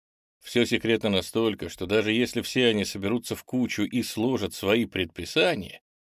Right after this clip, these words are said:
ну, выйдет, что великие князья пушнину скупают,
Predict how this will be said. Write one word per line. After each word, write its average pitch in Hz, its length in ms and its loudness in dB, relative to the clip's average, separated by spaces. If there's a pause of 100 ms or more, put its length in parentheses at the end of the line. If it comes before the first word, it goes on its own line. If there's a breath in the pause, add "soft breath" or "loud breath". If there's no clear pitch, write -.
ну, 175 180 4
выйдет, 185 380 4
что - 160 0
великие 127 560 4
князья 113 600 2
пушнину 135 760 2
скупают, 107 880 4